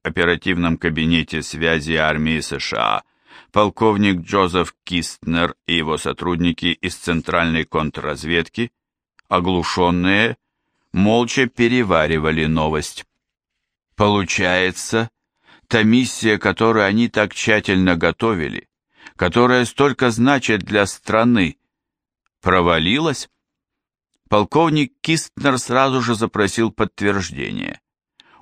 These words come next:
Управление Air America предоставило все подробности.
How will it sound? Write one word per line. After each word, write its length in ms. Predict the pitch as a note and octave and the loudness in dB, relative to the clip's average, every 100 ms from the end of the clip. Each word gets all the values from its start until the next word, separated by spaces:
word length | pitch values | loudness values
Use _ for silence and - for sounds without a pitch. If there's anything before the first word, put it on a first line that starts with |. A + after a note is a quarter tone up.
| - | -4
Управление 920 | F#2+ G#2+ G2+ G2 G2+ G2+ G2 G2 F#2+ - | 0 2 2 2 0 0 0 0 0 0
Air 360 | E2+ E2+ E2+ | 2 2 2
America 580 | D#2 E2 F#2 G#2 G#2 A#2 | 0 2 2 0 0 -2
предоставило 800 | G#2 F#2 F2 E2+ - F#2 G2 G2+ | 0 -2 -2 -2 0 0 2 0
все 240 | F#2+ - E2 | -2 -2 -2
подробности. 800 | E2+ C#2+ A#1+ - G#1+ - A1+ | -2 -2 -4 -4 -10 -8 -10